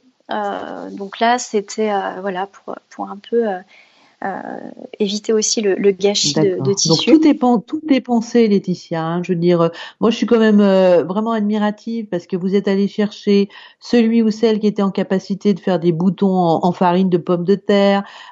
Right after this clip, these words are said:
Speaker 2: euh, le papier d'emballage avec des encres naturelles à base de soja. Je veux dire, à chaque fois, ce sont des interlocuteurs différents. Vous êtes allée chercher sur le sol français.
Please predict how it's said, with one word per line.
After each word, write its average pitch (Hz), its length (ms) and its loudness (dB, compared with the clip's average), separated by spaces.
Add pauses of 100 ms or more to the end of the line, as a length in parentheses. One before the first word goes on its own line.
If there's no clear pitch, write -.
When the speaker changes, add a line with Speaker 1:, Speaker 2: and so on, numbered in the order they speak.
Speaker 2:
euh, 180 240 6
le 202 140 4
papier 202 320 2
d'emballage 190 840 0
avec 175 380 -2
des 175 260 -2
encres 185 220 -4
naturelles 185 440 -2
à 170 60 0
base 165 220 -2
de 165 100 -4
soja. 214 640 2 (240)
Je - 120 -4
veux - 20 0
dire, 202 160 4
à 208 60 4
chaque 247 360 -2
fois, 240 180 2
ce 226 140 -4
sont - 160 -8
des 190 220 -2
interlocuteurs 185 800 0
différents. 214 580 2
Vous 202 140 2
êtes 180 120 -4
allée 180 200 2
chercher 196 360 0
sur 180 140 -2
le 165 80 -2
sol 208 240 0
français. 220 560 2